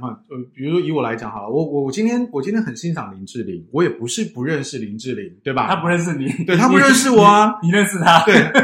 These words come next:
Speaker 1: 我认识他。可是如果今天有朝一日哈，虽然他现在嫁给阿基拉，对。<laughs> 但是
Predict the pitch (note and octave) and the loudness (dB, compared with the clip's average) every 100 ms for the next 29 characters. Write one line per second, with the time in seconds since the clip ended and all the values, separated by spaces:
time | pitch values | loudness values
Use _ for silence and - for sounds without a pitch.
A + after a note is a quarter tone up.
0 | - F3 G3+ G#3 F#3 E3 E3 F3+ C4 C4 | 2 2 0 -4 -2 -2 0 0 0 2
1 | A#3+ G#3+ A3+ A3+ D#3 A2 A2 D#3 D3+ A2+ | 2 2 0 0 -4 -4 0 0 0 -2
2 | A#2+ C#3 G#2+ A#2 - E3 E3+ E3 D3+ D3 | -6 -10 -12 -12 -8 -4 -2 -2 -4 -4
3 | B2+ G2 F#2+ G#2+ F2+ F2 C3+ - - G2 | -6 -8 -10 -10 -10 -10 -12 -12 -14 -16
4 | F2+ _ _ _ _ F#5+ F#5 F#5+ F#4+ - | -20 _ _ _ _ 0 2 2 0 -2
5 | - - - G#4+ B3+ C#4 B3 - | -8 -10 -8 0 4 4 0 -6